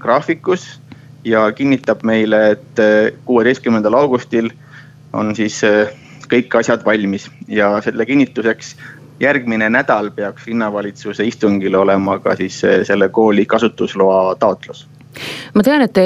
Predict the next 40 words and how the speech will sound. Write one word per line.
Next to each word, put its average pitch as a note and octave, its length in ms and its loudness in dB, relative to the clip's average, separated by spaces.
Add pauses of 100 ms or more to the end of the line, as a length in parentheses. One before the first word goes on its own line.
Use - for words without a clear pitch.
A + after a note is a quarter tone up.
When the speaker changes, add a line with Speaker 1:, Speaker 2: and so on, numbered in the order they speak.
Speaker 2:
ise A3 200 2
olete F3+ 280 0
ka G#3 80 4
selles E3+ 240 -2
koolis, F3 420 2
äh, C#3+ 540 2
aastaid E3 400 0
tagasi F3 400 2
õppinud C#3+ 560 0
ja, D3 200 2
ja D3+ 140 4
kindlasti A#3+ 480 2
tunnete G#3 380 0
sellist D3+ 300 -2
teatavat F3 420 0
nostalgiat D3+ 720 0
selle C#3 320 2
maja D#3+ 260 4
vastu C3+ 360 0 (600)
ja E3 140 4
ruumide D#3+ 420 4
suhtes, C#3 500 0
et, - 360 -2
ähm, D3 380 4 (120)
kas G#3 160 0
te B3+ 80 2
olete C#4 240 2
seda F3 220 2
maja G3 320 4
nüüd, F3 360 2
äh, D#3 260 4 (180)
külastanud D#3+ 720 0
ka, C#3+ 400 2
kui D3 160 0
ta D3 160 2
on C#3+ 80 2
saanud E3 380 2
juba C#3+ 260 2
uue, D#3 300 2 (120)
uuema C#3+ 440 4